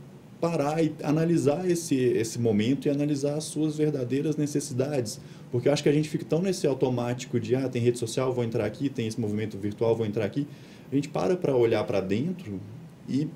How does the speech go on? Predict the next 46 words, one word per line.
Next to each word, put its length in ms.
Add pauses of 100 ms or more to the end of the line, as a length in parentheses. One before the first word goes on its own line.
(280)
per-, 180
e 40
se 200
perguntar, 460
assim, 240
"Do 160
que 120
que 60
eu 40
preciso 420
realmente? 480
Eu 80
preciso 260
dessas 220
conexões 680 (300)
intensas, 640
virtuais? 800 (640)
E 120
o 60
que 140
que 80
tá 40
me 100
fazendo 260
falta?" 340
A 20
gente 200 (280)
para 260
de 80
prestar 240
atenção 380
no 80
que 80
que 40
tá 80
fazendo 280
falta 360
pra 200
gente, 420
para 300
de 100
ouvir 320
e 20
fica 200
no 80
automático. 520